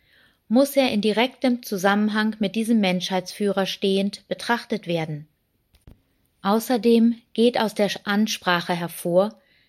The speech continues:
dass die Stiftung einen Zweig haben sollte, der sich der Kunst widmet, und einen anderen Zweig, in dem die Mitglieder in die Lage versetzt werden sollten,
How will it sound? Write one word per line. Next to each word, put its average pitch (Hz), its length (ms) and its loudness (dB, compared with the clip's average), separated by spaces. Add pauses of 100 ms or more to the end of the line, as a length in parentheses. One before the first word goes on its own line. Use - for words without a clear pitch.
(140)
dass 262 200 0
die 302 100 0
Stiftung 240 560 2
einen 196 260 2
Zweig 190 400 0
haben 214 240 0
sollte, 208 460 0 (480)
der 247 140 4
sich 277 180 -4
der 202 140 2
Kunst 269 460 2
widmet, 269 500 0
und 202 160 0
einen 175 240 0
anderen 190 500 -2
Zweig, 220 460 -6 (500)
in 277 240 2
dem 220 300 4
die 233 140 2
Mitglieder 214 640 0
in 214 120 0
die 226 100 4
Lage 247 320 2
versetzt 202 520 -2
werden 185 260 2
sollten, 180 580 0